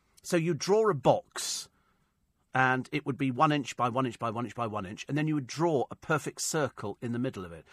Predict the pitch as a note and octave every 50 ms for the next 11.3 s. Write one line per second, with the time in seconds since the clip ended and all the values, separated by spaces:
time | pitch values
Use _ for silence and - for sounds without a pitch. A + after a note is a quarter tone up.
0 | - - - C3 E3 D#3 D#3 C3+ - - D#3+ - - - - - D#3 - - -
1 | - D#3 E3+ A3 - - F#3+ F3+ - - G#3+ G#3 - D#3 - C3 A2+ - B2+ B2+
2 | C3 C3+ C#3 D3+ D3+ C#3+ - A#2+ A2 - - D#3 D#3 D3+ D3 C#3+ C#3+ C3+ - A#2+
3 | A#2+ C3 E3 F#3+ F#3+ D#3+ B2 A#2 F#2+ B2 - - C3+ - C3 C#3 C3+ C3 B2+ C3
4 | A#2+ C3 C3 B2+ A#2 A2 G#2 - _ _ _ _ _ _ _ _ _ - D3+ E3+
5 | F#3 G3 F#3+ F#3+ F3+ E3+ E3+ D#3 D3 D3+ C3 A2 - F3+ G#3 G3+ F#3 C#3 C#3 F#3
6 | A3+ C#4 C4 E3+ - - - - - A#2+ F#2+ G2+ - - - - - - B2+ E3
7 | E3+ F3+ D#3+ C#3+ - C#3 - - D3 C#3+ C3 G2+ - F3 E3 A#2 A#2+ F2+ E2+ D#2+
8 | - _ _ _ _ _ _ _ _ _ _ - E3+ F3+ D3 E3+ E3+ E3 D#3+ C#3+
9 | D3 D3+ C#3 - - G3 - - E3+ - - D3+ C#3 - - A#2+ A#2+ G2+ C#3 -
10 | - - E3+ E3+ D#3+ D3+ C3 C#3 D3 C3+ B2+ - - C#3+ C#3 C3+ C#3 C#3 C3 A2+
11 | F#2+ F#2 G2 G2+ A2